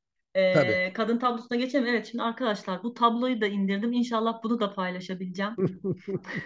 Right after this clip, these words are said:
Speaker 1: <laughs> Mert'cim şimdi bir bakalım. Şimdi bu erkekmiş,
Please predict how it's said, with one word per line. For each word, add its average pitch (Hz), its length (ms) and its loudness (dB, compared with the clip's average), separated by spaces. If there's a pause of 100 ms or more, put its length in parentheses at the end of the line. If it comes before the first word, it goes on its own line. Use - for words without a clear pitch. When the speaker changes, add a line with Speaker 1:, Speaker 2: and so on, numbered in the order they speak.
(400)
Speaker 1:
<laughs> - 800 -10
Mert'cim 214 420 -8
şimdi 220 300 -2
bir 214 160 -6
bakalım. 208 480 -2 (760)
Şimdi 220 320 -4
bu 269 100 -4
erkekmiş, 220 800 -4